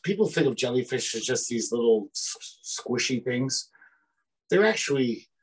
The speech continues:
they have a personality. They have a, you know, so the kid's gonna know. So don't do that. You probably should get a tank. I don't know if she has to fly,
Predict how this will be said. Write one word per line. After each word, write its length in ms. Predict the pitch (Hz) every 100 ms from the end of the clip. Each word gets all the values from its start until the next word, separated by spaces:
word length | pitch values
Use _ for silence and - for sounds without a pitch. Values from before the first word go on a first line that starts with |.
| _ _ _ _ _ _ 165
they 100 | 180
have 240 | 165 170
a 60 | 147
personality. 720 | 165 160 165 165 156 110 104
They 80 | 120
have 140 | 113
a, 260 | 113 107 107 _ _
you 120 | 127 117
know, 220 | 107 101 - _
so 220 | - 160
the 80 | 151
kid's 240 | 214 180
gonna 240 | 123 113 104
know. 200 | 98 - -
So 180 | -
don't 160 | 151 156
do 140 | 123 107
that. 220 | 104 - _ _ _ _ _ _ _ _ _ _ _ _ _ _ _
You 180 | 143 147
probably 320 | 151 156 175
should 280 | 170 180 147
get 140 | 165
a 80 | 160
tank. 380 | - 135 135 -
I 60 | 147
don't 100 | 175
know 120 | 170
if 100 | -
she 120 | 143
has 80 | -
to 100 | 104
fly, 520 | - 110 104 139 175